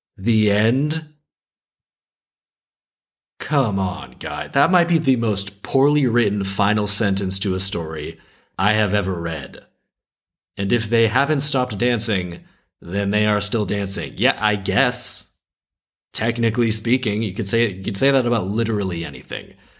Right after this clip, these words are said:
"I left the party and people were still dancing. And if they haven't stopped dancing,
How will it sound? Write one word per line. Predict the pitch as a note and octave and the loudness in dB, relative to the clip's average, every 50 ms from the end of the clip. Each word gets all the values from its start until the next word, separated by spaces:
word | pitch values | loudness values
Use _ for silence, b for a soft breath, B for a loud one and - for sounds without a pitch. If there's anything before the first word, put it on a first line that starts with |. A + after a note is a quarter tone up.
| b b b b b b _ _ _ - | b b b b b b _ _ _ -4
"I | - D3 | -2 0
left | C3 A#2+ A2 - - | 0 0 -2 -4 -6
the | - | -2
party | - D3+ C#3+ C#3+ C3 G2+ E2 - - | 0 2 2 4 2 0 -2 -4 -6
and | - F2+ F2+ E2+ E2+ | -6 -6 -8 -6 -4
people | F2 F#2 F#2 G#2 G2+ | -4 -4 -2 0 0
were | G2+ G2 | 0 0
still | F#2+ G2 A2 G#2+ F#2+ | 0 2 2 2 2
dancing. | G2+ G2+ G#2 G2 - E2 B1 - F#2 B B B B B B B | 2 2 2 0 0 -2 -4 -10 -14 B B B B B B B
And | B - D2+ D2+ | B -4 -4 -4
if | D2 - | -4 -4
they | - D#2+ D2 | -4 -4 -2
haven't | D2 F2 F#2 F#2+ G2+ F#2+ | 0 0 0 2 2 2
stopped | F#2+ G2 A2 G#2+ C3+ C3 - - | 2 2 2 2 0 0 -2 -4
dancing, | G2+ F2+ F#2+ F#2+ - A2 A2+ A#2+ A#2 A#2 | -4 -2 0 0 2 2 2 0 -2 -6